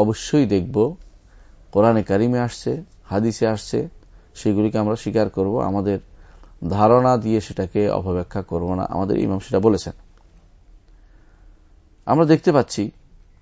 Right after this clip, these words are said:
যে আল্লাহ তাআলাকে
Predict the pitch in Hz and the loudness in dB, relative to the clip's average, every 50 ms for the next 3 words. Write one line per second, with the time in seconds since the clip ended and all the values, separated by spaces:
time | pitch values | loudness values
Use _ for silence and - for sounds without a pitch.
0 | _ _ - - - 110 104 110 107 101 92 - - - _ - _ _ _ _ | _ _ -20 -12 -10 -6 -2 0 2 2 0 0 -4 -8 _ -20 _ _ _ _
1 | _ - - - - - - - - - - _ - - - - - _ _ _ | _ -20 -20 -20 -20 -20 -20 -20 -20 -20 -20 _ -20 -20 -20 -20 -20 _ _ _
2 | - - _ _ - 113 120 131 151 160 - 160 151 147 147 139 - - 147 143 | -20 -20 _ _ 2 2 4 4 2 2 2 2 2 2 2 0 0 2 2 4
3 | 143 143 - - - | 4 4 2 -2 -6